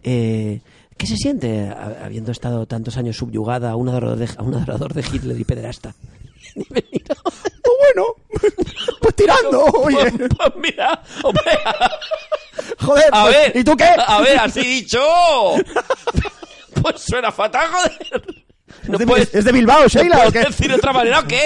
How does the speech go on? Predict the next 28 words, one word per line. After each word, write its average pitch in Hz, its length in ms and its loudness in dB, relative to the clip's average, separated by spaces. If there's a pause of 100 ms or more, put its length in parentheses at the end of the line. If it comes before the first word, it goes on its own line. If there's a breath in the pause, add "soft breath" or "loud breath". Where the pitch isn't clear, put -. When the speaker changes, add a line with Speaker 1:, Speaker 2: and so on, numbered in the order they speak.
Speaker 2:
Joder, 190 220 0
Speaker 1:
Hostia. 349 320 6
Speaker 2:
oye, 302 100 4
que 226 200 0
soy 202 200 0
Sheila, 214 340 2
tío, 202 400 4
que 135 320 -2
Speaker 1:
<laughs> - 40 -14
No 339 140 0
puedes 269 260 2
Speaker 2:
Ala, 240 180 2
Speaker 1:
decir 233 160 -4
de 240 60 0
otra 240 140 -2
Speaker 2:
un 240 60 0
Speaker 1:
manera, 202 200 2
¿o 175 100 2
qué? 196 100 -2
Speaker 2:
marmitaco. 320 420 6
Speaker 1:
Hostias, - 260 -12
me 269 80 0
estás 269 180 -4
haciendo - 300 -6
sentir 349 300 -2
tensa, 262 420 -2
¿eh? - 20 -4 (160)
Hostias, 311 560 -4